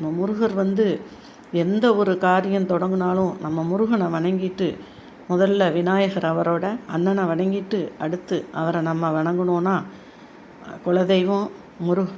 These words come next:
பிள்ளையார், முருகன் இவர்களை வணங்கி மற்ற அனைத்து தெய்வங்களையும் வணங்கி வந்தோமானால், நிச்சயமாக நம்ம வாழ்க்கையில கேட்டது எல்லாமே கிடைக்கும்.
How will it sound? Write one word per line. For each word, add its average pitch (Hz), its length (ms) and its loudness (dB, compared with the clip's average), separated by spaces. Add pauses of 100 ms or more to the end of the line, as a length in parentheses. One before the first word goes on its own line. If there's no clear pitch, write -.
பிள்ளையார், 196 460 2 (240)
முருகன் 196 500 0 (560)
இவர்களை 180 420 4
வணங்கி 190 560 0
மற்ற 165 400 0
அனைத்து 208 480 0
தெய்வங்களையும் 196 800 0 (320)
வணங்கி 180 340 0
வந்தோமானால், 175 680 2 (500)
நிச்சயமாக 180 840 0 (460)
நம்ம 170 320 0
வாழ்க்கையில 170 680 2 (540)
கேட்டது 190 640 0 (340)
எல்லாமே 175 480 0
கிடைக்கும். 190 520 -2